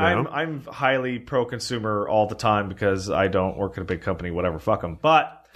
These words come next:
Speaker 2: I'm of the opinion, "Hey, I bought this game, fuck you, I can do whatever I want with it." I'm, I'm, I genuinely believe
Speaker 1: Yes.
Speaker 2: But I mean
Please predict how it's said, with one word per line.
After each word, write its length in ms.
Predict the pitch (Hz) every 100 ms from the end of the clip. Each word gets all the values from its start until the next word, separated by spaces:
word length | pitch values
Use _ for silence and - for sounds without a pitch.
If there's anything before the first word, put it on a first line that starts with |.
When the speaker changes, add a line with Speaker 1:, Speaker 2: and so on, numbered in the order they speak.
| - - - _ _
Speaker 2:
I'm 220 | 170 240
of 100 | 240 180
the 60 |
opinion, 400 | 170 175 165 151
"Hey, 160 | 156 190
I 120 | 170
bought 240 | 170 165
this 140 | 165 -
game, 220 | 175 175
fuck 320 | - 160 156
you, 100 | 147
I 60 | 139
can 140 | 139
do 120 | 135 139
whatever 300 | 135 127 123
I 60 |
want 220 | 123 127 117
with 140 | 104
it." 180 | 98 - - - - -
I'm, 200 | 131 135
I'm, 280 | 127 127 135
I 160 | 107 123
genuinely 460 | 123 127 131 127
believe 140 | 123 147
Speaker 1:
Yes. 420 | 214 - - -
Speaker 2:
But 100 | 170
I 120 | 196
mean 500 | 214 202 190 170 -